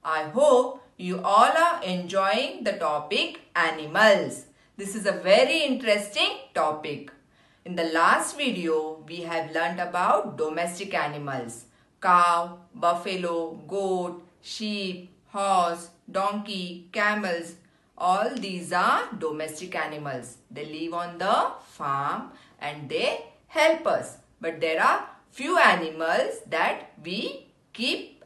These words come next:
at home. They are called pet animals. Dogs, cats, fishes,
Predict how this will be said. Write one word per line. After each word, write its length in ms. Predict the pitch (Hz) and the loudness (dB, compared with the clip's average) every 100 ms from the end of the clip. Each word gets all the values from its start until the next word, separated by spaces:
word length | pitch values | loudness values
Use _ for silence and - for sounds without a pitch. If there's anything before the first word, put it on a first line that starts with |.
| - | -4
at 340 | 156 165 - - _ | -2 -2 -6 -14 _
home. 460 | 359 359 226 - - _ _ - | 2 4 2 -6 -14 _ _ -10
They 160 | 165 | -4
are 160 | 156 160 - | -4 -4 -6
called 420 | 175 202 349 554 - _ _ _ | -2 0 0 -2 -10 _ _ _
pet 240 | 330 339 339 | 4 4 4
animals. 880 | 233 180 165 147 139 113 - - - _ _ _ _ _ _ _ 170 | 0 0 -4 -6 -8 -10 -12 -14 -16 _ _ _ _ _ _ _ 2
Dogs, 640 | 180 180 175 - 330 - _ _ _ _ | 6 8 6 2 -6 -12 _ _ _ _
cats, 680 | - 202 180 175 175 180 - _ _ _ | 2 4 6 2 -2 -10 -18 _ _ _
fishes, 1000 | _ - 247 240 - 185 180 175 - | _ -4 -2 -2 -4 -2 -4 -6 -12